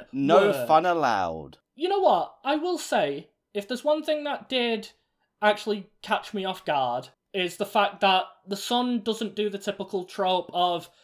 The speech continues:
Speaker 2: hiding his intentions away from his dad. Like, it's not like, "I'll go to basketball camp, you know, I'll pretend to like basketball or whatever, you know, pretend to give that my all, and I'll do my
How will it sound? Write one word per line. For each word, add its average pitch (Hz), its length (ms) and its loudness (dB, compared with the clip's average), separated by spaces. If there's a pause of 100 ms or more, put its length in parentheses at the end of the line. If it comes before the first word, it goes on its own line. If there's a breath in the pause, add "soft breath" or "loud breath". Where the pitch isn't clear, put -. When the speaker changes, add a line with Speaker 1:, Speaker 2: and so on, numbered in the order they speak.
(260)
Speaker 2:
hiding 190 640 2
his 175 260 -6
intentions 165 880 -8
away 147 320 -8
from 170 240 -10
his 175 140 -10
dad. 214 360 0 (300 soft breath)
Like, 196 160 2
it's 196 140 -6
not 233 180 2
like, 214 240 2
"I'll 208 220 4
go 196 240 -4
to 190 120 -12
basketball 131 800 -6
camp, 131 520 -10 (220 soft breath)
you 147 100 -8
know, 143 160 -4
I'll 185 420 2 (680 soft breath)
pretend 190 540 -2
to 196 100 -6
like 175 380 -2
basketball 156 880 2
or 151 120 2
whatever, 139 540 -2
you 135 140 -8
know, 139 120 -6
pretend 151 400 -6
to - 80 -14
give 156 200 -10
that 135 240 -4
my 135 160 -6
all, 131 240 -4
and 131 100 -8
I'll 135 120 -6
do 147 180 -8
my 143 380 -6